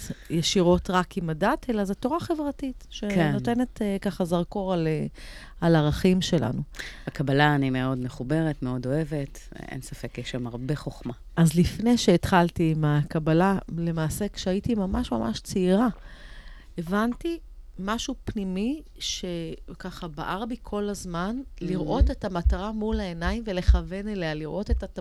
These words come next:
Speaker 1: המטרה מול העיניים ולכוון אליה. ו-, ובאמת ככה זה היה. ואני יכולה להגיד לך ש-, אה,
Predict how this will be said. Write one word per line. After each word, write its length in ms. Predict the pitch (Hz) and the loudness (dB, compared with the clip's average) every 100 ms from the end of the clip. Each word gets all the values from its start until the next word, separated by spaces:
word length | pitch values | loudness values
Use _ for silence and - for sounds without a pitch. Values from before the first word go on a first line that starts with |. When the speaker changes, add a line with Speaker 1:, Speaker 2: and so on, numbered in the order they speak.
| - | -10
Speaker 1:
המטרה 320 | 160 - 190 | -8 4 4
מול 140 | 196 | 4
העיניים 260 | 196 170 208 | 4 4 2
ולכוון 440 | 185 - 156 165 165 | -6 -10 -8 -6 -4
אליה. 160 | 160 - - - - - - - - | -6 -10 -16 -18 -16 -16 -16 -14 -12
ו-, 300 | 151 139 156 156 156 - 156 156 | -10 -6 -4 -2 -4 -8 -12 -14
ובאמת 600 | 160 160 160 175 220 330 | -10 -8 -6 -6 -6 -8
ככה 340 | - 269 - 294 | -8 -10 -6 -6
זה 120 | 277 | -6
היה. 160 | 269 247 - - - - - - | -6 -8 -10 -16 -18 -16 -16 -12
ואני 160 | 165 180 | -8 -8
יכולה 320 | 165 202 214 | -4 -2 0
להגיד 360 | 254 226 214 240 | 0 -2 -4 -4
לך 320 | 262 262 - | -4 -6 -8
ש-, 160 | - - 160 160 160 165 170 - - - - - - - - - | -6 -2 0 0 0 -2 -6 -12 -16 -16 -18 -20 -20 -18 -18 -14
אה, 60 | 175 | -6